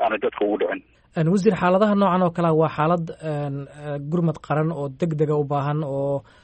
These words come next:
Speaker 2: een, marka sidan oo kale dunida meel wax uga dhacaan, eh, waxa, waxaa lagu dhawaaqaa xaalado degdega oo dadkaasi sidii loo badbaadin lahaa noloshooda.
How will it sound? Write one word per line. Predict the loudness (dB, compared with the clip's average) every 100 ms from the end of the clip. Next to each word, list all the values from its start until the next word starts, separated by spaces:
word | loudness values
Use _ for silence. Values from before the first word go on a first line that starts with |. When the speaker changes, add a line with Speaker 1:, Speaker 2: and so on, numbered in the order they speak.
| _ -10
Speaker 2:
een, | -8
marka | -4 -4 -6
sidan | -4 -2
oo | -2
kale | -4 -6
dunida | -2 0 2
meel | 2 0
wax | 0
uga | -2 -4
dhacaan, | -2 -2 -4 -6 -16 _ _
eh, | -10 -8 -8 -10 -18 -12
waxa, | -8 -8
waxaa | -8 -4
lagu | -2 0
dhawaaqaa | 0 -2 -2 -6 -4
xaalado | -2 -2 -2
degdega | -4 -4 -2 -2
oo | -4 -6
dadkaasi | -8 -6 -8 -8
sidii | -6 -2 0
loo |
badbaadin | -2 -2 -2 -2
lahaa | -2 -2
noloshooda. | -4 -4 -6 -10